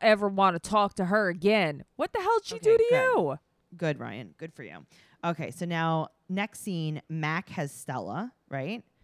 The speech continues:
Speaker 1: Mm-hmm.
Speaker 2: And Ryan has the dog and his vape.
Speaker 1: Okay, so while he was sitting there petting the dog, I'm like, "Tracy is eating this up," 'cause he hates his kids and
Speaker 2: He
Speaker 1: loves this
Speaker 2: hates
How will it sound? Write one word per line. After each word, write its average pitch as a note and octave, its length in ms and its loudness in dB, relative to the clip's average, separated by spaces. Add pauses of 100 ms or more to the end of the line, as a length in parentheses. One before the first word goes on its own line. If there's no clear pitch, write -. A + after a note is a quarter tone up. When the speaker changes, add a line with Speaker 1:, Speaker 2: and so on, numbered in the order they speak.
(120)
Speaker 1:
Mm-hmm. F3+ 280 -4
Speaker 2:
And E3 220 -2
Ryan E3 360 0
has F3 220 -4
the D#3 80 -4
dog D3+ 340 0
and D3 100 -6
his C3+ 160 -6
vape. D#2 260 -12 (680)
Speaker 1:
Okay, F#3+ 420 -2
so G3+ 220 -2
while F3 300 4
he C4 180 -4
was B3 160 -2
sitting G#3+ 240 0
there G#3 160 0
petting F3+ 380 -4
the F3+ 100 -2
dog, D#3 320 2
I'm F3 160 0
like, E3 200 -4
"Tracy G#3 560 -4
is F3+ 240 -6 (180)
eating F#3+ 420 -2
this E3+ 240 -2
up," - 320 -8
'cause A#3+ 160 0
he A3 160 -2
hates F#3 380 -4
his C4+ 180 -4
kids D#3 360 -6
and E3+ 220 -6
Speaker 2:
He D#3 60 -10
Speaker 1:
loves D#3 240 4
this D#3+ 80 -4
Speaker 2:
hates E4+ 140 0